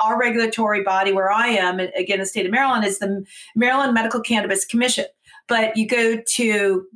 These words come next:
uh, New Jersey, you go to Pennsylvania, the actual, the state law uses the word marijuana.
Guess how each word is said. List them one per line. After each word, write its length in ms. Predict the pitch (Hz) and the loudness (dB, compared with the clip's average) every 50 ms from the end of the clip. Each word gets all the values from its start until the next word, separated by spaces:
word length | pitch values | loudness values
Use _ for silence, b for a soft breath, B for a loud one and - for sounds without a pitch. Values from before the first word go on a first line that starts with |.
| - - - | -6 -2 0
uh, 160 | 196 185 175 | 0 2 0
New 160 | 170 180 180 185 | 0 0 0 0
Jersey, 360 | - 285 302 311 277 277 277 | 0 0 0 0 0 0 0
you 100 | 254 233 | 0 0
go 160 | 240 220 220 | 0 0 0
to 80 | - - | 0 -2
Pennsylvania, 760 | - 233 214 214 214 214 220 247 277 330 349 294 233 196 - - | -2 -2 -2 -2 -2 -2 0 0 0 2 2 2 0 0 -2 -2
the 80 | - - - - | -2 -2 0 0
actual, 360 | 240 254 247 - - 233 220 | 0 0 0 -2 -2 0 0
the 100 | 214 208 | 0 0
state 340 | - - 240 214 196 190 208 | 0 0 0 0 0 0 0
law 440 | 214 226 254 247 214 190 196 196 B B B B B B B B _ - | 0 0 2 2 2 0 0 -2 B B B B B B B B _ -2
uses 400 | 214 220 254 254 233 240 233 220 | 0 2 2 2 2 2 2 0
the 80 | 240 214 | 0 0
word 400 | 208 196 190 190 185 185 185 - - _ - | 2 2 2 2 0 0 -2 -6 -10 _ -2
marijuana. 520 | 208 202 202 196 208 226 220 202 - - | 0 0 2 2 2 2 0 0 -2 -4